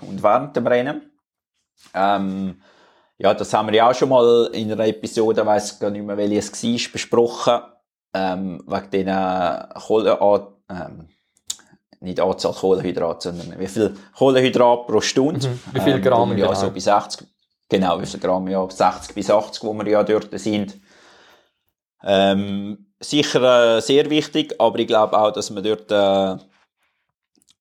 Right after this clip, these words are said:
Speaker 1: äh, feste Nahrung auch wie jeweils noch zu sich nehmen muss. Und,
Speaker 2: Mhm.
Speaker 1: und, ja, aber mit Riegel, mit Bananen, was auch immer, äh, dann alles gibt.
Speaker 2: Ja. Bei mir ist das eigentlich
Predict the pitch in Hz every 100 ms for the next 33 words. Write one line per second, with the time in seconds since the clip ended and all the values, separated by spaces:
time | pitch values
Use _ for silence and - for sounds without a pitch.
0 | _ _ _ _ _ _ _ - 92 -
1 | 120 - 120 110 117 117 113 113 117 107
2 | 113 110 113 110 110 107 107 107 - 101
3 | 101 - 98 101 90 - 90 92 113 104
4 | _ 80 92 87 _ - - _ _ _
5 | _ _ _ _ 101 92 107 - 101 104
6 | 92 92 101 110 110 104 98 98 98 98
7 | 98 107 104 101 101 92 95 92 95 92
8 | 95 95 92 92 98 - 95 - - 85
9 | - 104 101 104 _ _ _ 156 175 175
10 | 175 170 165 -